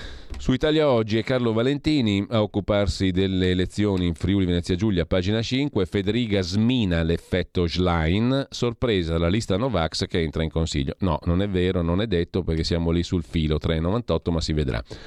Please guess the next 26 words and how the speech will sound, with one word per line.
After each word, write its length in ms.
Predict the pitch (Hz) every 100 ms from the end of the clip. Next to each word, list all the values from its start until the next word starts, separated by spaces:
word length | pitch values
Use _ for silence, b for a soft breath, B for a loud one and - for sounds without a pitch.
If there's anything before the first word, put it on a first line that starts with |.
| B B -
Riconfermato 680 | 110 117 95 101 98 92 85
il 80 |
presidente 500 | 80 80 82 82 82
Federica, 460 | 82 104 113 135 92
flessione 800 | - 98 110 - 113 110 95 80
di 100 | 80
Fratelli 520 | 80 80 - 92 85
d'Italia, 500 | 82 80 113 127 98
male 480 | 92 104 110 92 90
il 160 | 90 -
cosiddetto 720 | 117 107 123 156 170 110 -
terzo 340 | 95 - 90
polo, 380 | 95 85 85 110
lo 100 | 92
chiamano 420 | 98 98 92 98
terzo, 420 | - 82 90 78
chissà 260 | 73 73 82
perché, 440 | 113 131 127 156 135
delude 480 | 120 120 147 143
l'alleanza 680 | 113 107 135 110 82 82 90
P 160 | - 110
D 140 | 82
cinque 320 | 80 80 85
Stelle. 400 | 78 69 62 58 -
Effetto 640 | 90 - - 147 - 131
Schlein, 400 | 92 110 85